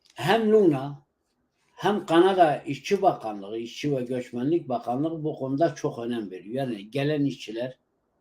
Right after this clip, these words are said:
öncelikle bu kurslara gitmesi gerekiyor.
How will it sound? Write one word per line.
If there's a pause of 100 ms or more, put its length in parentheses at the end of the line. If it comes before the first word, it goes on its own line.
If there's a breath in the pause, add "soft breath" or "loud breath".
(640 soft breath)
öncelikle
bu
kurslara
gitmesi
gerekiyor.